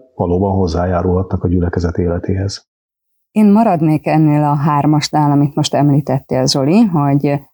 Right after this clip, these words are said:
Speaker 2: feladat, segítés és szolgálat. Ha ezeket így, ö, egymás mellé tesszük, akkor szerintem ebben a leghangsúlyosabbnak a szolgálat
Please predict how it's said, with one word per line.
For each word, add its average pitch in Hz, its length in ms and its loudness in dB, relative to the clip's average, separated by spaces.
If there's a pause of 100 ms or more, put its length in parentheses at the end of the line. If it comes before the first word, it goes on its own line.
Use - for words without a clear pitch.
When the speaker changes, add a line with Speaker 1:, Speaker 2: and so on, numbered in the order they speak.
(120)
Speaker 2:
feladat, 170 720 0 (260)
segítés 151 760 -2
és 139 140 -2
szolgálat. 127 800 -2 (560)
Ha - 260 -4
ezeket 220 600 -2
így, 160 240 2
ö, 170 260 2 (340)
egymás 156 460 0
mellé 151 360 0
tesszük, 214 560 -2 (240)
akkor 170 140 -2
szerintem 175 520 2
ebben 170 300 2
a 165 80 2
leghangsúlyosabbnak 156 1300 0
a 143 400 -2
szolgálat 143 880 -2